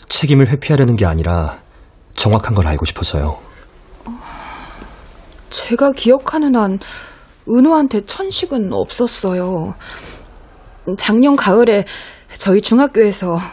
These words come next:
Speaker 2: 아이들 건강 상태를 점검했거든요. 보건소에서 의사분이 오셔서요. 그때 의사 선생님이 그러셨거든요.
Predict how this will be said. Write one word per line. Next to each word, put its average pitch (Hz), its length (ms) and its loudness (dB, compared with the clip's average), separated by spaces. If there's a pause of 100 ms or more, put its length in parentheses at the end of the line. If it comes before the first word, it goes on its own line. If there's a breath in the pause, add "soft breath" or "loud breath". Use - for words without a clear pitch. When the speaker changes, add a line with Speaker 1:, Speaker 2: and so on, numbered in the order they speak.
Speaker 2:
아이들 180 360 0
건강 226 360 -2
상태를 220 460 -4
점검했거든요. 156 1080 -4 (600 loud breath)
보건소에서 247 640 2
의사분이 214 440 0
오셔서요. 147 680 -10 (1080 loud breath)
그때 240 220 0
의사 220 300 4
선생님이 254 560 2
그러셨거든요. 175 1040 -8